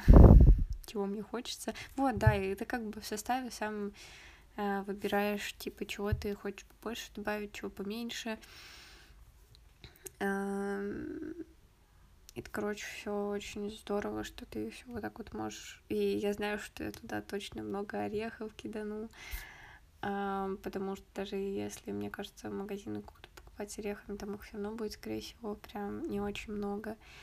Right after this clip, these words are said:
Эм, вот, ну, получилось вроде вкусно. И, короче, вечер вышел в итоге очень спокойным, но у меня день разделился как будто на два дня, как будто я сегодня уже реально второй день уже доживаю,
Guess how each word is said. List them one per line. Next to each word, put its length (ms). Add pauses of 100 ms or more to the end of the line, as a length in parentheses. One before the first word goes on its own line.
(1400)
Эм, 580 (560)
вот, 380
ну, 120
получилось 520 (100)
вроде 220
вкусно. 720 (1400)
И, 60
короче, 360
вечер 400
вышел 380
в 100
итоге 380
очень 200
спокойным, 640
но 120
у 20
меня 260
день 360
разделился 600
как 140
будто 260
на 100
два 240
дня, 220
как 120
будто 200
я 60
сегодня 280
уже 220
реально 300
второй 340
день 380
уже 160
доживаю, 640